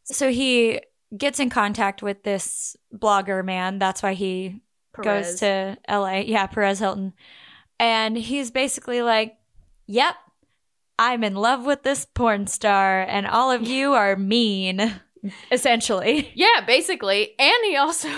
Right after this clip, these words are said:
Speaker 2: <laughs> gives, like, he tells Perez Hilton how much he sucks, too.
Speaker 1: Yeah.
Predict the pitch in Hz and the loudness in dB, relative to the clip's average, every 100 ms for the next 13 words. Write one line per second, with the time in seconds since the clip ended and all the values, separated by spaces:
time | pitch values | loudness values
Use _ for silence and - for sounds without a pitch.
0 | - 240 - - 240 269 - - - 269 | -10 -14 -20 -14 -6 -6 -6 -14 -10 -2
1 | 254 - 277 269 277 294 - 277 277 330 | -2 -2 -6 -2 -4 -4 -2 -2 0 0
2 | 339 262 202 175 190 202 - - 175 208 | 0 0 0 0 -2 -4 -6 -6 -6 -8
3 | - - 302 175 208 247 254 202 - | -10 -4 -2 -2 0 0 0 -4 -12